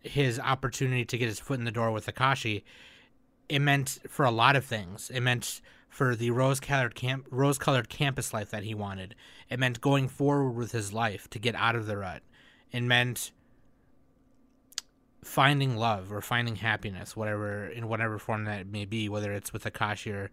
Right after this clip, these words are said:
or whatever. It represented all of that stuff, and I loved that. I especially loved that. But, like, that's another part that annoyed me, <laughs> was just, like,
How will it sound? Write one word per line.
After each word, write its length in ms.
or 220
whatever. 500
It 60
represented 520
all 240
of 80
that 200
stuff, 640
and 540
I 120
loved 280
that. 340
I 60
especially 540
loved 280
that. 300
But, 180
like, 160
that's 220
another 240
part 240
that 100
annoyed 360
me, 280
<laughs> 360
was 500
just, 240
like, 420